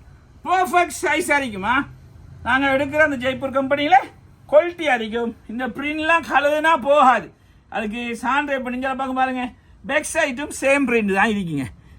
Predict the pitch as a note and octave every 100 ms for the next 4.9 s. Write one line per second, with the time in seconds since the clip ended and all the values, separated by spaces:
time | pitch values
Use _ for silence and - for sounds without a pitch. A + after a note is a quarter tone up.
0 | - G3 A#3+ B3 A3 C#4 - - G#3 G#3
1 | F#3+ E3 D3 - - G3+ G#3+ A#3 A3+ G3+
2 | G3+ A3+ F#3+ E3+ D#3 A#3 - _ - -
3 | - D4 E4 E4+ D#4+ D#4+ B3 F#3 F#3+ C4
4 | G#3+ - A3+ C#4 - D#4 A#3+ G3+ G3+